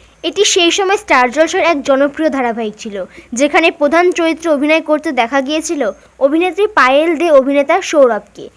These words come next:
এই সিরিয়ালে দেখানো হয়েছিল একটি গরিব ঘরে সুন্দর মেয়ে হওয়া কতটা কষ্টকর, বেশি সুন্দর হলে কতটা অসুবিধার মধ্যে পড়তে হয়। এই ধারাবাহিক সর্বোচ্চ টিআরপি দিয়েছিল চোদ্দ পয়েন্ট তিন। নাম্বার নয়ে রয়েছে চোখের তারা তুই। এটিও ছিল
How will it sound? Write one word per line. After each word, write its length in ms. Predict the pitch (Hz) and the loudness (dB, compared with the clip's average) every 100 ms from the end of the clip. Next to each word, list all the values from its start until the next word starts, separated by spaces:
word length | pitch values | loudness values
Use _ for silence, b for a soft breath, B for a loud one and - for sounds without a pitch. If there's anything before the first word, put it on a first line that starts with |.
| b b b | b b b
এই 160 | 339 427 | 0 2
সিরিয়ালে 420 | 440 359 370 392 | 2 0 0 0
দেখানো 380 | 294 254 311 339 | 0 0 0 0
হয়েছিল 360 | 349 359 - 330 262 | 0 -2 0 0 2
একটি 180 | 294 330 339 247 | -2 -2 0 4
গরিব 220 | 277 285 | 2 2
ঘরে 200 | 262 339 339 - | 0 0 0 -4
সুন্দর 320 | 311 311 339 294 | -4 -2 0 0
মেয়ে 180 | 294 311 | 0 0
হওয়া 240 | 294 311 311 | 2 0 0
কতটা 280 | 285 294 311 302 | -4 -2 -4 -2
কষ্টকর, 540 | 240 - - 214 202 196 B B 247 | -6 -6 -10 -6 -6 -6 B B -2
বেশি 340 | 294 302 349 | 0 2 0
সুন্দর 400 | 320 311 302 320 | 0 -2 -2 0
হলে 180 | 330 330 330 | 0 0 0
কতটা 300 | 294 311 320 262 | 0 2 4 4
অসুবিধার 400 | 269 285 302 311 294 | 0 -2 2 2 2
মধ্যে 220 | 262 277 | 2 0
পড়তে 300 | 254 226 - 226 | 0 -4 -6 -6
হয়। 200 | 202 175 b b - | -6 -8 b b -4
এই 140 | 370 | -2
ধারাবাহিক 480 | 349 302 294 320 359 | 2 2 4 4 2
সর্বোচ্চ 420 | - 285 277 311 339 | 0 0 0 -4 -6
টিআরপি 360 | 294 294 269 294 | -2 2 2 0
দিয়েছিল 320 | 285 330 339 277 240 | -2 -2 0 0 0
চোদ্দ 220 | 294 277 240 | 0 0 0
পয়েন্ট 300 | 311 320 320 320 | 0 0 -2 -4
তিন। 200 | 233 196 208 b b b b - 262 | -8 -8 -12 b b b b -2 2
নাম্বার 320 | 277 285 381 330 | 2 2 2 2
নয়ে 200 | 277 277 | 2 4
রয়েছে 300 | 320 370 - 311 - | 2 0 0 0 0
চোখের 300 | 302 339 311 | 0 2 2
তারা 180 | 254 220 214 | 2 0 -2
তুই। 160 | 202 202 b b - | -8 -12 b b -2
এটিও 300 | 311 359 415 | 0 2 0
ছিল 160 | 415 | 2